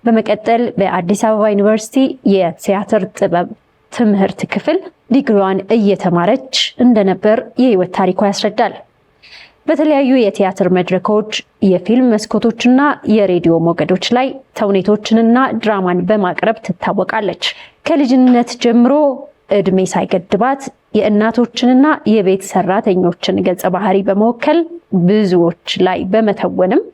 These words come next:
ጎልታ እንድትታይ ሆናለች። በሬዲዮና በቴሌቪዥን በሚቀርቡ ተውኔት ማስታወቂያዎችና ሌሎች ስራዎችንም በመስራት ጭምር በአድናቂዎቿ ዘንድ በተለየ ሁኔታ ትታወቃለች። ከያኒ ሰብለ ተፈራ ከሠላሳ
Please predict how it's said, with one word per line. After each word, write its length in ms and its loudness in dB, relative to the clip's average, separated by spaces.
ጎልታ 320 -2
እንድትታይ 640 -2
ሆናለች። 460 0
በሬዲዮና 560 2
በቴሌቪዥን 600 0
በሚቀርቡ 600 0
ተውኔት 560 0
ማስታወቂያዎችና 960 0
ሌሎች 360 0
ስራዎችንም 560 -2
በመስራት 500 0
ጭምር 360 2
በአድናቂዎቿ 960 -2
ዘንድ 260 0
በተለየ 500 0
ሁኔታ 340 0
ትታወቃለች። 800 -2
ከያኒ 400 2
ሰብለ 340 0
ተፈራ 360 -2
ከሠላሳ 520 -2